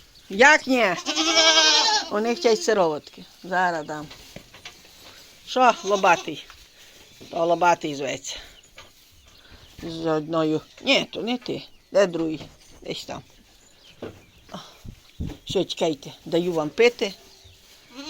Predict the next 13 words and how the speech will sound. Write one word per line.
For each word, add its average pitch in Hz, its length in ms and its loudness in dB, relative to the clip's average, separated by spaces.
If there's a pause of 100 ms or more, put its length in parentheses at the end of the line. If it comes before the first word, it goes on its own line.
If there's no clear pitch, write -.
(540)
Ось, 185 260 -6
ще 196 140 -6
потім 170 320 -8
покажу, 170 480 -8
як 160 140 -8
мої 165 220 -10
курчатка 240 560 -4
бігають 214 520 -10 (680)
в 185 60 -16
загородці 190 760 -8
і 180 100 -14
все. 156 320 -14 (880)
Ладненько, 160 520 -6